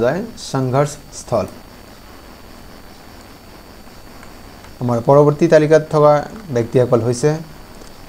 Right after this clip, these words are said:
গুলজাৰিলাল নন্দা, তেখেত আছিল ভাৰতৰ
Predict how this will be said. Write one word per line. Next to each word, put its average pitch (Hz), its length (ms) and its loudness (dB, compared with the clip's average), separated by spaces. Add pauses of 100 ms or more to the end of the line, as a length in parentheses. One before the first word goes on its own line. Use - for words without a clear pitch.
(120)
গুলজাৰিলাল 156 580 6
নন্দা, 120 260 0 (300)
তেখেত 131 300 2
আছিল 139 220 2 (280)
ভাৰতৰ 117 340 4